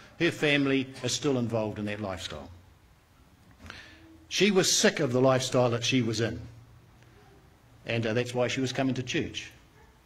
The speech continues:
I began to study with her, and, um, she had a desire to give up smoking. And normally I wouldn't worry about that. There are more important things to worry about than smoking in the,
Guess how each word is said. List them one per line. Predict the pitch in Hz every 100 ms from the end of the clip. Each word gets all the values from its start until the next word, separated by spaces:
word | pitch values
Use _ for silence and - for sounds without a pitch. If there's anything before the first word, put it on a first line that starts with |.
| - - - - - - - - - - -
I | 151
began | 170 160 165 151
to |
study | 135 - 156 151 135
with | 120 120
her, | 123 123 123
and, | 120 120 117
um, | 113 113 113 110 - - - - - - - - - -
she | - 135
had | 269
a | 226
desire | 160 170 160
to | 147
give | 156 143
up | 120
smoking. | - 147 135 123 104 - - - - - - - - - _ - _ - - -
And | 143 165
normally | 247 214 185
I | 175
wouldn't | 180 165 147
worry | 135 147 143
about | 135 120 113 113
that. | 123 139
There | 139 139
are |
more | 147 160 143
important | 135 170 165 135 -
things | 131 123 113
to | -
worry | 117 127 127 120
about | 117 113 117
than | 117
smoking | 113 - 135 127 123 120
in | 127 117
the, | 107 107